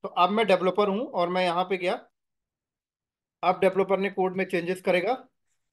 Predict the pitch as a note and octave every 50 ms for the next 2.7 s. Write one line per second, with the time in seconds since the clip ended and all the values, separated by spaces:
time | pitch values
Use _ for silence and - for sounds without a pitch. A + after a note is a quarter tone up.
0 | _ _ _ _ _ _ _ _ _ _ _ _ _ _ _ _ _ _ _ _
1 | _ _ _ _ _ _ _ _ _ _ _ _ _ - - A2 D#3+ E3+ E3+ E3
2 | D#3 D#3 E3 F#3 F#3+ F#3 G3+ G#3 F3 F3 F3 F3+ G3